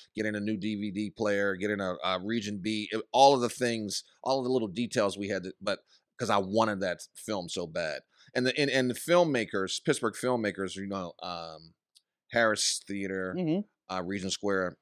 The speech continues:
Speaker 1: the, they, uh, they, they sort of bridged the gap for me on
Speaker 2: Right.
Speaker 1: that one. So I wanna give a shout out to them.
Speaker 2: Great.
Speaker 1: Joe Morrison and the film, and then the filmmakers.
Speaker 2: Fantastic. You are listening to the Pittsburgh Current Podcast. We're talking with Sydney Nunn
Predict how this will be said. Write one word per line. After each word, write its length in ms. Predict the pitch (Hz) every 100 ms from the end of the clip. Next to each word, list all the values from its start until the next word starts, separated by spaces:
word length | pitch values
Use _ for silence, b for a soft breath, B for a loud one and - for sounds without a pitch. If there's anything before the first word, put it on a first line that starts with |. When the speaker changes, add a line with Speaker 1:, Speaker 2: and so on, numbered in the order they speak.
| _
Speaker 1:
the, 180 | 80 85 - - -
they, 320 | 92 87 113 107
uh, 120 | 98 -
they, 220 | 107 101 71
they 200 | 90 101
sort 240 | - 92 85
of 120 | 80
bridged 220 | 90 82
the 60 | 87
gap 220 | 85 73 -
for 100 | 82
me 100 | 80
on 60 | 120
Speaker 2:
Right. 180 | 113
Speaker 1:
that 100 | -
one. 120 | - - _ _ -
So 140 | 87
I 60 | 87
wanna 180 | 87
give 120 | 82 76
a 40 |
shout 240 | - 78 71
out 140 | -
to 80 | -
them. 180 | - 62 _ _ -
Speaker 2:
Great. 260 | 98 104 110 _ b b
Speaker 1:
Joe 180 | 98 98
Morrison 500 | 95 95 85 - 82
and 120 | 82 78
the 60 |
film, 260 | - 80 80 -
and 120 | 82
then 120 | 80
the 120 | 67
filmmakers. 600 | - 82 82 76 - - - _
Speaker 2:
Fantastic. 640 | - 123 131 135 151 110 -
You 220 | 123 180
are 160 | 190 180
listening 460 | 156 254 - 175 143
to 100 | 147
the 60 |
Pittsburgh 360 | 202 185 165 143
Current 280 | - 170 143 -
Podcast. 520 | 170 175 156 117 92 b b b -
We're 120 | 151
talking 540 | 156 160 147 147 135 131
with 320 | 143 131 123 - -
Sydney 840 | - - 190 180 170 156 139 131 _ _ _
Nunn 440 | 143 170 180 151